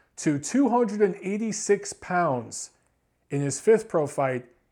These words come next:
in January of twenty thirteen. In one freaking month, this guy gained forty pounds. I'm not making this up. Look it up.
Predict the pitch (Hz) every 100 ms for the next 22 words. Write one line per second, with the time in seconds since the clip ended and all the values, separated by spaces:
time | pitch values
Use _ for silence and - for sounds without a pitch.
0 | - 156 147 139 131 147 165 175 165 156
1 | 151 139 - - 156 156 147 156 139 -
2 | 165 127 104 98 _ _ 160 147 127 143
3 | 196 233 247 240 _ _ - 220 214 214
4 | 180 160 175 165 120 - _ _ _ _
5 | - 156 165 165 156 143 147 135 - -
6 | 139 127 120 123 104 104 - - _ _
7 | _ _ _ _ _ _ _ _ _ _
8 | _ _ _ _ 135 131 165 180 175 175
9 | 151 165 - - _ _ _ 139 143 196
10 | 156 -